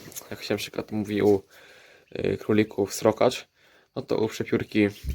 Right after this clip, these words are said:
e, szek, no to jest to właśnie białe, czyli tak zwany srokacz, przepiórka, no. No, tu jest akurat szek czekoladowy.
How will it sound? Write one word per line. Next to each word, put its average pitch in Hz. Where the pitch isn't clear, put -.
e, 107
szek, 117
no 107
to 104
jest 104
to 104
właśnie 104
białe, 127
czyli 131
tak 104
zwany 98
srokacz, 107
przepiórka, -
no. -
No, 123
tu -
jest 110
akurat 101
szek -
czekoladowy. 120